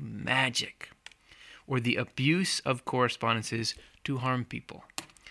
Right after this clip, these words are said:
Idolatrous practices. So, these symbols that were originally all good became a problem. When this happened, the Lord's divine providence saw to it that this knowledge was gradually erased.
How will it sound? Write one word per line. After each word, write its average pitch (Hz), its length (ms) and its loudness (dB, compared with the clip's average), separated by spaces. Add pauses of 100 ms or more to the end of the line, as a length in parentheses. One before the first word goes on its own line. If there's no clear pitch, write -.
(300)
Idolatrous 127 520 2
practices. 123 500 0
So, 170 400 8 (520)
these 131 200 2
symbols 160 320 4
that 135 100 4
were 127 100 6
originally 143 580 2 (580)
all 135 280 6
good 151 460 4 (1600)
became 143 240 4
a 220 60 6
problem. 226 540 6
When 156 140 4
this 196 140 4
happened, 214 320 6
the 151 80 4
Lord's 160 300 4
divine 160 280 4
providence 170 600 4 (300)
saw 170 240 6
to 180 160 4
it 147 60 6
that 143 120 4
this 165 180 2
knowledge 170 300 6
was 135 120 4
gradually 175 540 4
erased. 131 680 0